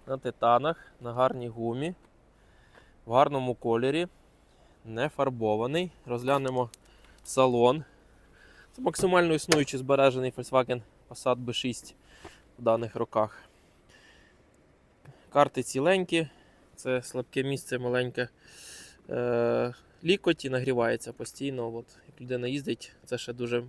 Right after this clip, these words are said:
мінімальне, яке буває. Все, більш зауважень таких немає по автомобілю. Всі наклейки присутні,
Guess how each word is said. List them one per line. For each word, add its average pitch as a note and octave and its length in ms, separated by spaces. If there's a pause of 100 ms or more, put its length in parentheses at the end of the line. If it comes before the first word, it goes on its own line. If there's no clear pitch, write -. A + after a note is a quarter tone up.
мінімальне, C#3 560
яке B2 200
буває. B2 420 (760)
Все, - 180
більш D3+ 180
зауважень C3 460
таких - 320
немає A#2 300
по - 120
автомобілю. C3 640 (1160)
Всі - 200
наклейки B2+ 460
присутні, E3+ 640